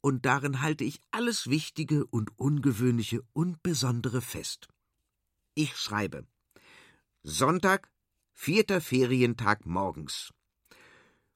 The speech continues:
Heute sind Ole und ich richtig früh aufgewacht.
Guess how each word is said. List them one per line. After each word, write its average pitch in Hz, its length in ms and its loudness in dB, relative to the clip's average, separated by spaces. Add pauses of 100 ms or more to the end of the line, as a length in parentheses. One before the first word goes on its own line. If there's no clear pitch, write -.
Heute 156 400 6
sind 120 300 -2
Ole 156 260 6
und 120 180 2
ich - 220 -6 (160)
richtig - 460 -6
früh 147 340 2
aufgewacht. - 640 -6